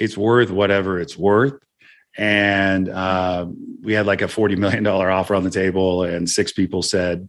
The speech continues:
uh, no. I was one of the four people who said <laughs> yes to sell it. Um, so I was one of the people who had a dot bomb, and, um, that put a sour taste in my mouth. And that really kind of propelled me to say, if I'm gonna have something go down,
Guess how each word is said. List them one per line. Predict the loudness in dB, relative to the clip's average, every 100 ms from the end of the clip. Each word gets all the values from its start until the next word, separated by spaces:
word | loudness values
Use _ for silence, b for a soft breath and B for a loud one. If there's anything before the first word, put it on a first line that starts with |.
| -12
uh, | -12 -4
no. | 2 4 4
I | 2 0
was | -2
one | -4
of | -6
the | -6
four | -4 -4
people | -4 -4 -4
who | -4
said | -6 -4
<laughs> |
yes | -2 0 -2
to | -6
sell | -2 0 2
it. | 0 -4 B B B B
Um, | -2 0 0
so | 0 2 2 0
I | 0 0
was | 2 2
one | 2
of | 0
the |
people | -2 -2 0
who | 0 0 -4 -10 _
had | -6 -2
a | 0
dot | 0 0 0
bomb, | 2 2 0 -4 -12 B B B B
and, | -6 -2 0 0 0 0 -2
um, | -2 -2 0
that | 0
put | 2 2
a |
sour | 2 4 4
taste | 2 0 -2
in |
my | -4
mouth. | -6 -8 -10
And | -6 -4
that | -2
really | 0 0 -2
kind | -4 -4
of | -6
propelled | -6 -2 0
me | 0 -2
to | -4 -8 -6
say, | -2 0 0
if | -2
I'm | -4 -2
gonna | 0
have | 0 -2 -2
something | -2 0 0
go | 0
down, | 0 0 0 -2 -6